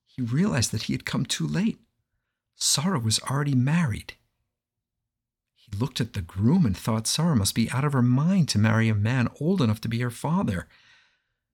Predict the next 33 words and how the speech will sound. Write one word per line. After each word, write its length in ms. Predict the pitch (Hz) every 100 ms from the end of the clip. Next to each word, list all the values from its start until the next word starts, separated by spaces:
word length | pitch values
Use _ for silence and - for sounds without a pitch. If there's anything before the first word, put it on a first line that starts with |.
| _ _ -
As 140 | 107
if 100 | 160
in 80 | 156
a 80 | 127
dream, 400 | 95 104 147 180
he 140 | 104
raised 340 | 90 104 139 -
his 140 | 104
glass 500 | - 98 107 156 -
and 220 | 92 85 _ _ _ -
mumbled 480 | 92 101 139 135
some 160 | - 98
good 200 | 92 131
wishes, 500 | 113 113 151 147 - _ _ _ _ _ _ _ _ -
gulped 260 | 110 151
down 240 | 135 117 127
the 60 |
drink, 520 | 95 - 104 151 - - _ _ _ _ _ _ _
and 100 | 85
he 220 | 69 143 143
and 100 | 123
his 140 | -
friends 560 | - 117 92 98 - - _ _ -
beat 180 | 120 95
a 60 |
hasty 400 | 80 110 - 107
retreat. 500 | 92 90 - 110 78 - _ _ _ _ _ _ _
"Lucky 280 | 107 127 -
you," 480 | 98 123 135 80 - _ _
his 160 | - -
friends 360 | - 98 90 -
told 280 | - 85
him. 180 | 87 87